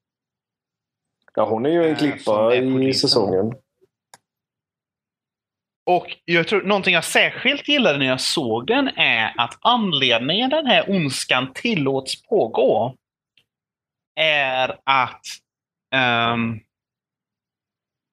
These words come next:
Speaker 2: att hennes chef, eh, Bill, heter han
Speaker 1: Mm.
Speaker 2: väl?
Speaker 1: Mm.
Speaker 2: Att han är oförmögen att förstå människans ondska.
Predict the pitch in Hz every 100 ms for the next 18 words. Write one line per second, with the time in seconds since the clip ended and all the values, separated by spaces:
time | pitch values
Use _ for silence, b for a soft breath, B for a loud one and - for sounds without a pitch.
0 | _ _ _ _ _ _ _ _ _ _
1 | _ _ _ _ _ _ - 151 - 170
2 | 135 - - 277 113 127 - B B _
3 | _ 127 123 117 113 196 123 135 202 _
4 | - 104 - 113 117 110 131 175 B B
5 | _ 117 113 101 101 _ _ _ _ _
6 | 147 156 - 185 208 233 170 - 208 226
7 | 160 - 139 123 123 120 117 113 113 113
8 | - 143 143 113 110 123 175 185 - -
9 | - - - - 165 185 156 135 131 107
10 | 117 104 120 123 92 - - 151